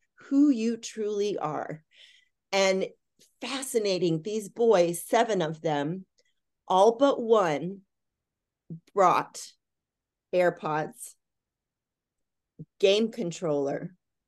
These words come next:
and something related to a sport,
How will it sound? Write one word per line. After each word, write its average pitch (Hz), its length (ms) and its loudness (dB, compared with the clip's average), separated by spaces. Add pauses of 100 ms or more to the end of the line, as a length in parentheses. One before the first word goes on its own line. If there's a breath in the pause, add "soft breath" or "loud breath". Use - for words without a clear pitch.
(540)
and 185 180 0
something 196 540 -2
related 175 520 0
to 165 160 -2
a 160 60 0
sport, - 720 -8